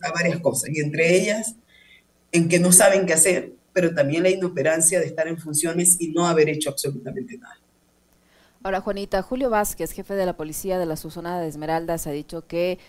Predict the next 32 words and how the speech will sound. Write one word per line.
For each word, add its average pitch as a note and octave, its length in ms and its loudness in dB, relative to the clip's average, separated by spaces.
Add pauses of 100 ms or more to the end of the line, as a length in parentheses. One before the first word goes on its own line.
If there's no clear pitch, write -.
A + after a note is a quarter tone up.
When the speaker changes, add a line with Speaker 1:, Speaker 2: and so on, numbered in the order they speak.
(240)
Speaker 2:
la F#3 160 -6
situación F#3+ 340 -8
se C4+ 80 -8
ha A#3+ 60 -4
complicado F3+ 500 -4
en G#3 60 -8
Esmeraldas, D#3 560 -4
en C#3 100 -12
la C#3+ 80 -10
capital, D#3 420 -8
pero E3 220 -6
que F3 60 -8
el E3 100 -4
resto G#3 400 -6
de F3 80 -2
la E3+ 160 -2
provincia A3 420 -6
está D#3 200 -6
bajo D#3 260 -6
control, G3+ 540 -8
que F3 100 -8
no E3 100 -10
significa E3+ 600 -8
que D#3+ 100 -10
se - 180 -8
haya E3 220 0
perdido F3 680 -6
el D#3+ 120 -8
control E3 420 -8
de D#3 80 -6
esta D3 200 -10
jurisdicción. C3+ 760 -14